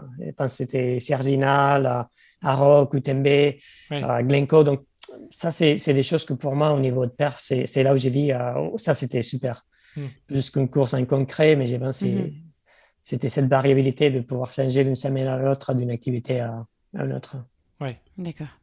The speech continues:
Speaker 2: Si Kylian Jornet devait être président d'une instance, euh, du trail mondial.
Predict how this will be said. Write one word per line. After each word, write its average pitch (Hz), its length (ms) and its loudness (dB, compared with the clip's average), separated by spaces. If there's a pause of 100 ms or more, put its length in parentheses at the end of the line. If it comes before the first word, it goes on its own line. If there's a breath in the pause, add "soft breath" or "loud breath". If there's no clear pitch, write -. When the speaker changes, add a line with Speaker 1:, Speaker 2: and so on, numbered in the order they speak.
(500)
Speaker 2:
Si 180 220 -10
Kylian 247 320 -4
Jornet 185 240 0
devait 147 260 0
être 135 120 -4
président 160 720 -4
d'une 123 380 -10
instance, 170 680 -6
euh, 123 180 -4
du 131 200 -6
trail 165 400 -2 (380)
mondial. 131 680 -4